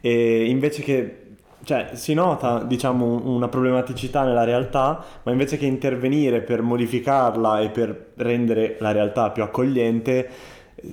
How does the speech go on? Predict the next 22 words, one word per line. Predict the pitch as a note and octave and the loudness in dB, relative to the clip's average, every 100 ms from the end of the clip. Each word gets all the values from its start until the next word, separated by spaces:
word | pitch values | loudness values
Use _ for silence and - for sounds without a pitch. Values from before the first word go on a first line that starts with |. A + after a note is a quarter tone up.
| - A#2 | -12 -8
ci | - B2 | -4 -2
si | B2+ | 0
incancrenisce | B2 B2+ B2 C3 C3+ C3 A#2+ C3+ | 0 0 -2 0 2 2 0 -2
su | B2 | -2
quell'aspetto | B2 B2+ C#3 - A2+ A2+ A2+ C3 A#2+ | 0 0 -2 -2 0 0 -2 0 2
e, | G#2+ G#2 G#2 G2+ G#2 G2+ | 2 2 2 2 0 0
e | G#2+ G#2 | 0 0
alla | G#2+ | 0
fine | G#2+ A2+ A2+ A2+ A2+ - - - | -2 0 0 0 -4 -12 -20 -18
si | - G2+ | -8 -4
sta | - | -2
male | A#2+ G#2+ A#2 | 0 2 0
proprio | A2 G#2 G#2 | 0 -4 -2
perché | G#2 G2 G#2+ F#2+ - - - | -2 0 0 0 -4 -18 -12
non, | - A2 A2 | -4 -2 0
non, | A2 A2+ A2+ | 0 0 0
non | A#2 A#2+ | 0 -2
si | A#2+ | -4
problematizza | A#2+ B2 A#2+ A#2+ C3+ A#2 | -2 0 0 0 -2 0
la | A#2 A#2 | 0 2
realtà, | C3+ C3+ A2 A2 | 0 0 -2 0
ma | G2 F2+ - | 0 -2 -6